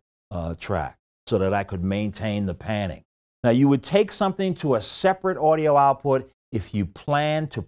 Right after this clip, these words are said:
process it differently in your D A W. You don't really gain anything by having it on a separate audio track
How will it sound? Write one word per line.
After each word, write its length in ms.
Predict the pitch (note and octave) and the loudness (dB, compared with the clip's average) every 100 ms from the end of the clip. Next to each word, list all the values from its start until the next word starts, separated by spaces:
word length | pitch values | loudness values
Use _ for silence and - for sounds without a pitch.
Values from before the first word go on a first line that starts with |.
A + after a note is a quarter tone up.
| _ | _
process 520 | C3 C#3 C#3 C#3+ C3 C3+ | -2 -2 -2 -4 -2 -2
it 200 | - _ | -4 _
differently 680 | - C3+ A2+ F#2+ G2 F#2+ F#2 _ _ | -2 -2 -2 -8 -4 -4 -6 _ _
in 180 | A2+ A2 | -2 0
your 200 | A2 G2+ | 0 -2
D 260 | F2+ G#2+ G2 | 0 0 2
A 140 | F#2 | 0
W. 400 | F2+ F#2 D#2+ C2 _ _ _ _ | 2 0 -2 -12 _ _ _ _
You 100 | B2+ | 0
don't 280 | C#3+ A#3+ A3+ | 4 2 2
really 260 | E3+ G#3+ F3+ | 4 4 2
gain 420 | G#2 C#3 D#4 G#3+ | 0 0 2 0
anything 420 | C#3+ B2 A#2+ B2+ | 0 0 0 2
by 160 | B2+ B2 | 2 2
having 340 | B2+ C#3 C3 | 2 0 0
it 100 | B2 | -2
on 140 | A#2 A2 | -2 -2
a 60 | |
separate 400 | G2+ C3+ A#2+ A#2 | -2 -2 0 0
audio 400 | B2 F#3 D#3+ G#2 | 2 2 2 0
track 420 | G2 A2 G2 G2+ | -2 -2 -2 -4